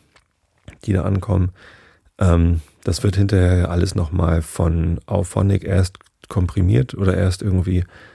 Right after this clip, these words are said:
von Störgeräuschen, äh, be-, bereinigt, soweit sie es automatisiert können. Dann wird es komprimiert und dann wird es laut gemacht. Auphonic hat ja so einen, so einen Output, äh, Filter, der sagt, ja,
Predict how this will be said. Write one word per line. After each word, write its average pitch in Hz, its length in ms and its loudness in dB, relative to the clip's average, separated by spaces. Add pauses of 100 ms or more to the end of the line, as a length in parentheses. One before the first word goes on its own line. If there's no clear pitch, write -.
(120)
von - 180 0
Störgeräuschen, 104 800 0 (840)
äh, 95 180 4 (220)
be-, 101 360 -4
bereinigt, 92 800 0 (400)
soweit 90 300 -2
sie - 80 -6
es 90 100 -6
automatisiert 92 600 -2
können. 92 260 0 (420)
Dann 92 180 2
wird 92 120 0
es 87 100 -4
komprimiert 92 500 0
und 101 180 0
dann 92 180 2
wird 92 140 0
es - 140 -8
laut 90 280 2
gemacht. 85 420 -4 (720)
Auphonic 92 440 0
hat 92 120 -2
ja 90 80 0
so 95 80 0
einen, 87 200 2
so 87 100 -2
einen 82 160 0
Output, - 680 -2 (180)
äh, 90 320 0
Filter, 98 400 0
der 90 160 -2
sagt, 87 340 0
ja, 85 200 2